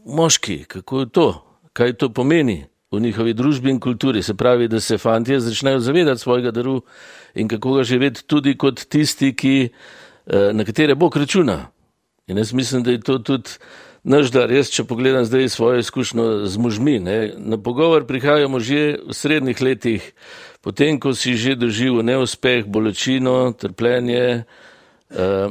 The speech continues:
ne, pa te težave, ne, križ, ko ta prvi zagon dobi tudi pol, eh,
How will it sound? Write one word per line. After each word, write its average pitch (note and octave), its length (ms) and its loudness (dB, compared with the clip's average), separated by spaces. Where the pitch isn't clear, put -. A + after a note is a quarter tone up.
ne, A#2 240 0
pa C#3 180 -6
te C3 200 -8
težave, A#2+ 540 0
ne, A2 300 -4
križ, - 520 -4
ko A2 460 -2
ta B2 200 2
prvi C#3 320 0
zagon B2 500 0
dobi A2+ 460 -4
tudi C3 260 0
pol, A#2+ 420 2
eh, G2 480 -4